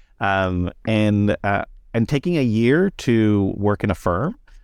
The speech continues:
um, and you might not have a ton of architecture skills at that time, but you already have marketing and communication skills. There's business development in firms. There's administration.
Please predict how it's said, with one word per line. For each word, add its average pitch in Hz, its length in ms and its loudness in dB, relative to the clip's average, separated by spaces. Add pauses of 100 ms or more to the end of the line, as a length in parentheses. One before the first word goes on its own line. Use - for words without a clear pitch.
(160)
um, 95 360 0
and 117 120 0
you 139 80 2
might 180 200 -2
not 139 200 0
have 135 160 0
a 104 80 -2
ton 123 380 0
of 117 100 0
architecture 113 540 -2
skills 113 320 0
at 110 80 0
that 104 160 2
time, 120 220 -2
but 117 160 -2
you 139 200 -2
already 113 280 0
have 95 200 -2
marketing 92 520 -2
and 82 120 -4
communication 110 720 -2
skills. 104 440 0
There's 160 180 -2
business 101 400 -4
development 98 560 0
in 95 60 -4
firms. 98 320 -4
There's 143 160 2
administration. 98 1000 -2